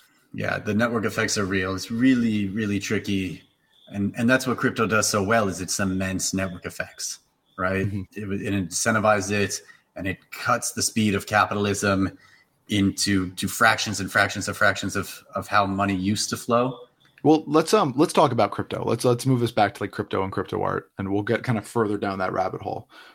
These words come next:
Speaker 2: But one of the things that Andreessen says, another quote, is, "The center, abstracted away from both buyer and seller, knows nothing.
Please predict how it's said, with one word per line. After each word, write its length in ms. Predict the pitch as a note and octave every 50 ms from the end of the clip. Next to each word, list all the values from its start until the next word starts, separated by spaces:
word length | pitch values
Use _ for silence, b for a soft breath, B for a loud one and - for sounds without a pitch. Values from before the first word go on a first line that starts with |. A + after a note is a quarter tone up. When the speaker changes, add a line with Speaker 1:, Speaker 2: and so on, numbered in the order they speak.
| B _ _ -
Speaker 2:
But 240 | A2 G2 - - _ B B B B B B
one 160 | - B2+ C3+
of 80 | D#3 D#3+
the 80 | D#3+ D3
things 320 | - - A#2+ A#2 A#2 G#2+
that 120 | A2+ G#2
Andreessen 400 | G#2 G2+ G2+ G#2 G#2 - - F#2+
says, 340 | - - G2 F#2+ G2+ G2+ -
another 260 | G#2+ G#2+ G2+ G2 G2+
quote, 380 | G2 - - F#2+ F#2 F#2 - G2+
is, 140 | G2 F#2+ -
"The 180 | - A2 G#2+
center, 560 | - - - B2+ B2 B2 - G#2 G2 G#2 B2+ - _
abstracted 500 | A#2 A#2+ A#2 - - C3 B2 A#2+ - -
away 220 | A#2 G#2+ G#2+ G#2 G#2
from 180 | - - G#2
both 240 | G2+ G#2 G#2 G2 -
buyer 300 | - G2+ G2+ G2+ G#2 G#2
and 100 | G2+ G2
seller, 320 | - - F#2+ F#2+ F#2+ F#2+
knows 240 | G2 G2 F#2+ F#2 -
nothing. 380 | - F#2 F2+ - F#2+ F#2 A2